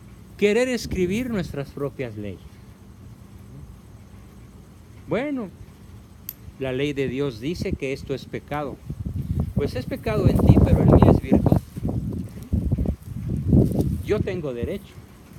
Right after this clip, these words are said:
Para eso soy hombre. ¿Sí? Yo tengo derecho.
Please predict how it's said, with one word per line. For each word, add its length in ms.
Para 200
eso 180
soy 260
hombre. 300
¿Sí? 160
Yo 140
tengo 320
derecho. 420